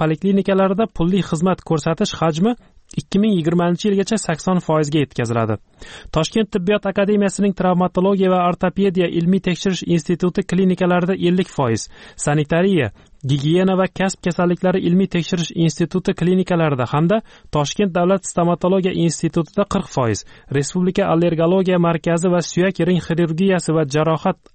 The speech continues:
asoratlari ixtisoslashtirilgan ilmiy markazida o'ttiz foizga yetkaziladi. To'qqizinchi oktyabrda Donald Trump va Hillary Clinton o'rtasidagi ikkinchi debat bo'lib o'tdi. aqsh prezidenti lavozimiga Respublikachilar partiyasidan nomzod Donald Trump bilan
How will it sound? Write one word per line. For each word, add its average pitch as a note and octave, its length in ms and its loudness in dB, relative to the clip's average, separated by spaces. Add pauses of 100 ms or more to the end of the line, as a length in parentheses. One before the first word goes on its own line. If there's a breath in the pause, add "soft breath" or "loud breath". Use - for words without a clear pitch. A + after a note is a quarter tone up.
asoratlari E3+ 720 0
ixtisoslashtirilgan D#3+ 880 -2
ilmiy D#3+ 260 2
markazida C#3+ 560 0 (480 soft breath)
o'ttiz D#3+ 480 -2
foizga D3+ 440 0
yetkaziladi. A2+ 600 -2 (1000 loud breath)
To'qqizinchi A#3 480 2
oktyabrda A3 500 0 (100)
Donald G#3 440 2
Trump G#3 300 0
va F#3 100 2
Hillary G#3 400 0
Clinton G3 400 0
o'rtasidagi F3+ 600 0
ikkinchi F3 340 -2
debat F3 320 2
bo'lib C#3+ 320 0
o'tdi. - 220 -4 (320)
aqsh - 180 -6
prezidenti E3+ 480 0
lavozimiga D#3+ 560 0
Respublikachilar E3+ 760 -2
partiyasidan F3 500 0
nomzod E3 400 0
Donald E3+ 320 0
Trump F3+ 280 0
bilan F3+ 200 2